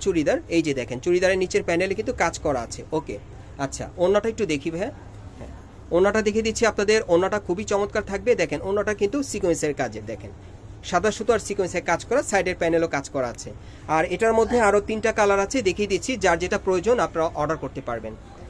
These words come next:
এই যে দেখেন, এ একটা কালার। আর এগুলো সাইজ থাকবে আটত্রিশ থেকে চৌচল্লিশ বডির মাপে। হ্যাঁ, আটত্রিশ থেকে চৌচল্লিশ বডির মাপে আপনারা অর্ডার করতে পারবেন। ওকে, কালারগুলো দেখিয়ে দিচ্ছি। আর এগুলোর প্রাইস কত থাকবে ভাইয়া?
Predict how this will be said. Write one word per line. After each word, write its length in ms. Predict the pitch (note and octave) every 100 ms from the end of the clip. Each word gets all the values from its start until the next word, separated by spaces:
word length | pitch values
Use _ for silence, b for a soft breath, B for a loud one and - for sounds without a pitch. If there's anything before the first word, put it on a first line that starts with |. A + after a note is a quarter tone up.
| B B -
এই 60 | E3+
যে 60 | F3+ D#3+
দেখেন, 180 | D#3 C#3+ D#3
এ 20 | D3
একটা 140 | C#3+ -
কালার। 240 | A2 G#2 A2+ - - - D3
আর 100 | D3 D3+
এগুলো 160 | F3 A3 G#3+
সাইজ 180 | G#3 G#3+ A#3+
থাকবে 220 | G#3+ A#3+ A#3 F3
আটত্রিশ 280 | F3 A#3 A3
থেকে 140 | A#3+ B3
চৌচল্লিশ 380 | A#3+ G#3 A#3+ A#3 F3+
বডির 220 | E3+ D3+ C#3
মাপে। 200 | B2 C3 D#3+
হ্যাঁ, 180 | A#3+ C3 - B B -
আটত্রিশ 260 | E3+ E3+ A3+ A3+
থেকে 140 | A#3+ A#3
চৌচল্লিশ 340 | G#3+ G3+ A#3 G#3+
বডির 220 | A3 A3 A3
মাপে 180 | F#3 A3
আপনারা 160 | G3+ G#3
অর্ডার 200 | F3+ G3+
করতে 160 | G3+ G3+ G#3+
পারবেন। 260 | E3 D#3 C4 - - - - D3
ওকে, 180 | - A2 - - -
কালারগুলো 360 | F3 F#3+ F#3+ G3+
দেখিয়ে 220 | F#3 G3 F3
দিচ্ছি। 200 | - B3 B3+ D#3
আর 80 | D#3+
এগুলোর 220 | E3+ G#3+ G3+
প্রাইস 180 | G3+ G3+
কত 100 | A3+ A3
থাকবে 180 | A3 G#3+ G3+
ভাইয়া? 160 | G#3+